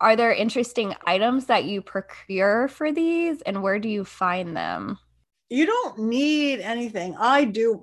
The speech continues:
Speaker 2: M-, mine are very old school seances. I do very Victorian spiritualist style, where I let, you know, got around the table, even if it's a Zoom table these days.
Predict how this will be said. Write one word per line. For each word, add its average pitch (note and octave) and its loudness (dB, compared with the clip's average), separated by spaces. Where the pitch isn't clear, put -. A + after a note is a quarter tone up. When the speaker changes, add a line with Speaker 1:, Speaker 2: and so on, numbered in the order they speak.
Speaker 2:
M-, G#3 -2
mine D4 4
are D#4 0
very A#3+ 2
old G#3 -6
school B3 -6
seances. B3 0
I A3 2
do G#3+ 0
very A3 2
Victorian A3 -2
spiritualist C4+ 0
style, C#4 2
where F#3+ 2
I F3 2
let, F3 -2
you G3+ -4
know, F3 -2
got G3 0
around G3 2
the G3+ -2
table, G3+ 0
even A3+ 2
if G#3 -4
it's G#3 -10
a F#3+ -4
Zoom F#3 0
table G3 -2
these F#3+ 0
days. G3 2